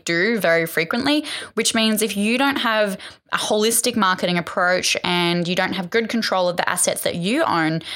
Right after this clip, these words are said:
um, then at that point, you know, you could find yourself in a, in a bit of a tough position. So it's really important to, yes, do all of the, um, use all of the different digital marketing channels, uh, that you can to drive traffic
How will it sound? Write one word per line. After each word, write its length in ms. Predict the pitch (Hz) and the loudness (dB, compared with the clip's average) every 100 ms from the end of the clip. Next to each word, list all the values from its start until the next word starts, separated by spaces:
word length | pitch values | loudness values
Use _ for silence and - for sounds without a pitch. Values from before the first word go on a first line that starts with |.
| - - | -6 -2
um, 500 | 175 170 165 160 - | 0 2 0 -2 0
then 360 | 196 190 185 - | 2 2 0 0
at 180 | 156 175 | -2 0
that 220 | 202 - | -2 -2
point, 400 | - 254 - - - - - | -2 0 0 -2 -8 -12 -4
you 80 | |
know, 80 | 175 | -2
you 480 | 170 180 180 180 170 | 0 0 2 0 -2
could 240 | - 175 | -4 -4
find 240 | - 170 170 | 0 0 2
yourself 380 | 170 170 165 - | 2 0 0 -2
in 80 | |
a, 60 | 175 | -2
in 120 | 175 | 0
a 60 | 175 | 0
bit 120 | 170 | 0
of 60 | 170 | -2
a 60 | |
tough 280 | - 170 - | -2 -4 -4
position. 460 | 170 165 156 - 180 | -4 -2 -2 0 2
So 180 | 185 170 - - | 2 0 -6 -12
it's 160 | - - | -6 -2
really 240 | 285 285 | 0 2
important 500 | 262 - 214 208 202 | 0 0 0 2 0
to, 140 | - 190 196 220 | 0 0 0 2
yes, 360 | 254 254 - | 0 2 -2
do 440 | 190 208 190 185 - - | 0 0 2 2 0 0
all 280 | 214 226 220 | 0 2 0
of 200 | 190 185 | 0 0
the, 320 | 190 185 180 - - - | 2 2 0 -10 -8 -2
um, 180 | 185 185 | 0 2
use 160 | 196 | 2
all 100 | 208 | 0
of 80 | 208 | 0
the 60 | 190 | -2
different 260 | 196 185 | -2 -2
digital 260 | 180 175 180 | -2 0 0
marketing 420 | 175 175 175 175 | 0 0 -2 -2
channels, 600 | - 185 175 175 170 - - - | 0 0 0 0 0 -2 -2 -2
uh, 100 | - | 0
that 200 | 180 190 | 0 0
you 100 | 175 | -2
can 500 | - 202 220 254 269 | -4 -2 2 2 2
to 120 | 240 | 0
drive 340 | 175 180 175 170 | 0 0 0 -2
traffic 540 | - - - 233 233 | 0 0 0 -2 0